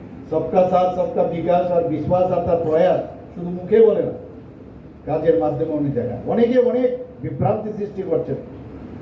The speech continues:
গতকালও মোদিজির আপনারা একটা স্টেটমেন্ট নিশ্চয়ই আপনারা পড়েছেন বা শুনেছেন।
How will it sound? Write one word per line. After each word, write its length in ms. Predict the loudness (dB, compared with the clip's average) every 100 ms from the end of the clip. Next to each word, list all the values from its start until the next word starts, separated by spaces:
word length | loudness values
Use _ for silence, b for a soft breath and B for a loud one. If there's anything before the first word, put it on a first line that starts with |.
| -14 -14 -14 -14 -12 -12 -2 4
গতকালও 520 | 4 6 4 4 4
মোদিজির 460 | 0 -2 2 4
আপনারা 300 | 4 2 0
একটা 180 | -2 -2
স্টেটমেন্ট 500 | -4 -2 -2 -4 -4
নিশ্চয়ই 300 | -4 2 4
আপনারা 280 | 4 0 -4 -6 -10 -14 B B B B -16 -14 -2
পড়েছেন 400 | 4 6 6 4 0
বা 80 | -2
শুনেছেন। 460 | -2 0 2 0